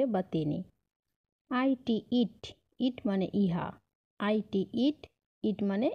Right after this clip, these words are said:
ইহা। টিএইচএটি দ্যাট, দ্যাট মানে ওই বা তাহা বা যাহা।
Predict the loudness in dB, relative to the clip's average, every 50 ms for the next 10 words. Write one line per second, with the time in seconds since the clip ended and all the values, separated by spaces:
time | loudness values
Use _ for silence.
0 | -2 -2 0 0 0 0 -4 -6 -8 -14 _ _ _ _ _ _ _ _ _ _
1 | _ _ _ _ _ _ _ _ _ _ _ _ _ _ _ 0 2 2 4 4
2 | 4 4 4 2 2 2 2 2 2 2 0 -2 0 2 2 2 2 0 -2 -6
3 | -18 -20 _ _ _ _ -6 0 2 2 2 2 0 -2 -2 -2 -2 -2 -2 -2
4 | 0 0 2 2 0 -2 -4 -6 _ _ _ _ -6 -4 -2 -2 -2 -2 -2 0
5 | 0 0 0 -2 -2 -2 -4 -6 _ _ _ -6 -2 -2 -2 -2 -2 -2 -2 -2
6 | -2 -2 -6 -8